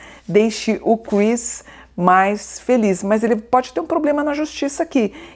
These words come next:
Espero que não seja com a secretária do Homem de Ferro, eh, com alguma coisa com os filhos dele, tá? Com a Dakota, pode ter atrito no final do ano, algum tipo de confronto,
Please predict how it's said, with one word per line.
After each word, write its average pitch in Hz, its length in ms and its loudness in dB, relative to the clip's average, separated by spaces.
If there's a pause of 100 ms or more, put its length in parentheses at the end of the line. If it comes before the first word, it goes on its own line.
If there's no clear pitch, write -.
Espero 185 420 2
que 226 120 -2
não 220 80 0
seja 214 300 -2
com - 100 -2
a 202 40 2
secretária 190 720 0
do 175 240 0
Homem 175 280 2
de 165 120 -10
Ferro, 180 460 2 (520)
eh, 165 200 6
com 170 140 0
alguma 180 260 2
coisa 185 280 2
com 190 200 -2
os - 160 -6
filhos 196 440 -2
dele, 165 320 4
tá? 190 280 0 (320)
Com 247 80 4
a 262 60 6
Dakota, 240 640 2 (260)
pode 220 240 4
ter 208 240 2
atrito 196 400 -2
no 196 100 0
final 185 300 -2
do 165 160 2
ano, 190 300 -2 (720)
algum 170 260 4
tipo 185 260 0
de 180 120 -2
confronto, 185 760 0